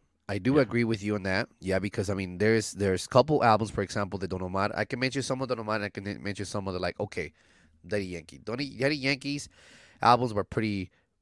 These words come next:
Speaker 1: pretty decent in, in a lot of ways. All of them have some kind of good music to come, you know, they, they, they come out and they hit.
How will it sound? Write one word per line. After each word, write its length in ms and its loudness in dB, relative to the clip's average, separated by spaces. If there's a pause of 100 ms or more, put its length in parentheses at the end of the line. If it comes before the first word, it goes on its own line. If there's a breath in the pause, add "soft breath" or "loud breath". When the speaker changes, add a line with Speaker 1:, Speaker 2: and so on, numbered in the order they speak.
Speaker 1:
pretty 200 6
decent 480 0
in, 400 -4 (140)
in 120 -4
a 80 0
lot 180 8
of 100 6
ways. 280 -2
All 180 10
of 60 4
them 120 4
have 200 4
some 240 0
kind 200 -2
of 80 -2
good 120 0
music 360 -2
to 80 -8
come, 340 -4 (120)
you 120 -4
know, 100 -2
they, 160 -4
they, 260 -2
they 120 -2
come 220 4
out 140 -4 (200)
and 80 -4
they 80 2
hit. 300 -2